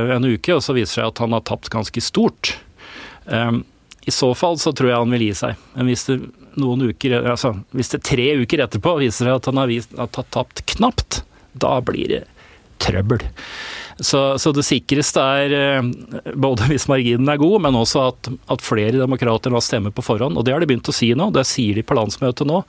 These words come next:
Dere må, eh, sørge for å få inn poststemmen tidlig, eller dere må, dere må stemme, forhåndsstemme fysisk, sånn at det faktisk er inne. Sånn at det ikke ligger da titalls millioner demokratiske stemmer som, som skal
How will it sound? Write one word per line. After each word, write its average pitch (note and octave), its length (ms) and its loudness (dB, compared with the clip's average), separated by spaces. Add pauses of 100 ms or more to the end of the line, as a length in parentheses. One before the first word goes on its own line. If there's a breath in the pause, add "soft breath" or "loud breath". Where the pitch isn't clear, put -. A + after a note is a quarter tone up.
(540 loud breath)
Dere A#2 160 2
må, B2 80 2 (320)
eh, B2 240 2
sørge A2+ 260 2
for D3 140 4
å - 60 -8
få A#2+ 180 2
inn B2 80 -2
poststemmen B2 500 -2
tidlig, C#3+ 360 2
eller A#2+ 180 2
dere A#2+ 160 2
må, B2+ 140 4 (180)
dere A#2 320 -2
må B2 80 0
stemme, A2 400 -2
forhåndsstemme A2+ 720 -2
fysisk, G#2+ 560 -2
sånn A#2 240 2
at A#2 260 -4 (140)
det A#2 100 -4
faktisk - 460 -4
er D3 80 2
inne. G#2+ 300 0 (340 loud breath)
Sånn A2+ 240 0
at A2 160 -2
det B2 80 2
ikke B2+ 160 2
ligger A2+ 400 2
da A#2 60 2 (580)
titalls A2+ 480 -2
millioner A#2+ 560 0
demokratiske A#2 720 -2
stemmer A#2 400 -2
som, A#2 240 -2
som A#2 240 -2
skal - 160 -4